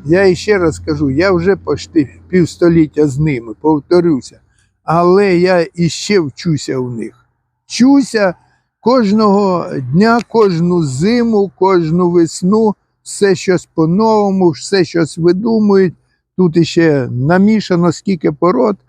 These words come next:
і всі по-разному працюють, всі. Так що не буду затримувати, не забувайте підписуватися, не забувайте ставити подобайки, лайки.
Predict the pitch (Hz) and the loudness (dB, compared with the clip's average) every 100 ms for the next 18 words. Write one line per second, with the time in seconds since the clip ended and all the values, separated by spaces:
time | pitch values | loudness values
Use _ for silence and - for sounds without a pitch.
0 | _ _ _ _ 214 196 - 220 160 156 | _ _ _ _ 0 0 0 -2 0 0
1 | 143 135 127 131 123 120 131 127 - 123 | 0 -2 -4 -6 -10 -10 -10 -10 -10 -6
2 | 113 120 - - - 175 104 - _ _ | -4 -6 -12 -8 2 2 2 -4 _ _
3 | _ _ _ _ _ - 208 - 180 190 | _ _ _ _ _ -2 -2 0 0 2
4 | 214 214 190 165 180 180 214 233 208 196 | 2 0 0 0 0 0 0 0 2 0
5 | 175 180 165 - - - - 165 214 202 | 0 0 0 -2 -12 -20 -4 0 2 2
6 | 196 190 196 175 160 131 151 131 - _ | 2 2 2 2 0 0 -2 -2 -8 _
7 | _ _ _ 170 147 _ 226 233 - 185 | _ _ _ -2 -2 _ 0 0 0 -2
8 | 180 180 160 - 139 - _ _ 190 196 | 0 -2 -2 -4 -12 -12 _ _ 0 2
9 | 214 202 202 185 151 156 - 170 160 143 | 2 2 2 2 0 -4 -6 -4 0 -2
10 | - 151 143 139 180 208 175 127 143 143 | -2 -4 -4 -4 -2 0 0 0 0 2
11 | 196 214 190 - 170 160 | 2 2 0 0 0 0